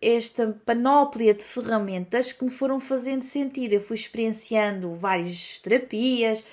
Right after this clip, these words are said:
vários, vari-, fui ouvindo e lendo sobre várias opiniões. Foram horas infinitas a ouvir podcasts como este sobre estes temas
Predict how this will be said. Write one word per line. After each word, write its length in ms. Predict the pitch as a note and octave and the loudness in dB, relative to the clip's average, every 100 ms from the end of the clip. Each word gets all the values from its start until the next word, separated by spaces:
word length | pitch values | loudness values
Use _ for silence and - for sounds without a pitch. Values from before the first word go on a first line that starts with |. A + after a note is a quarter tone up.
| - - | -20 -16
vários, 920 | G3 G3+ G3+ G3 G3 F#3+ F#3+ F3+ - - | 2 6 6 4 0 0 0 -4 -8 -2
vari-, 320 | F#3+ F#3 D#3 | 0 0 -2
fui 180 | - A3+ | 4 8
ouvindo 560 | G#3+ F#3+ A#3+ C4+ A3 | 8 6 -2 0 0
e 80 | G#3 | 4
lendo 380 | G3+ A#3 B3+ G#3 | 6 8 6 2
sobre 340 | - A3 G3+ | -2 -4 -4
várias 400 | G3+ G3+ G3 F#3+ | 0 0 0 -2
opiniões. 840 | F#3+ F3 G#3+ C4 B3+ A#3+ A#3+ A3+ - - - | -6 -8 -6 -2 2 2 0 -4 -8 -18 -12
Foram 280 | - C4+ C4 | 4 8 10
horas 340 | C#4 C#4+ C4+ | 10 8 6
infinitas 680 | C4 B3+ B3+ B3 C4 A#3 A3 | 2 -2 -2 0 0 0 0
a 120 | A#3+ A#3+ | 4 2
ouvir 240 | A3+ B3 | 2 -4
podcasts 720 | B3 A#3 A#3 B3 A3+ A3+ - | -2 -2 -2 4 4 4 -8
como 360 | - A3 G#3+ A3+ | -2 -2 0 0
este 320 | A3+ A3+ - | 0 -2 -8
sobre 560 | - - A#3 G3+ G#3+ - | -6 2 2 2 0 2
estes 360 | G#3+ G#3+ - - | -2 -2 -8 -2
temas 460 | A3+ A3 G3 - | 0 0 -4 -8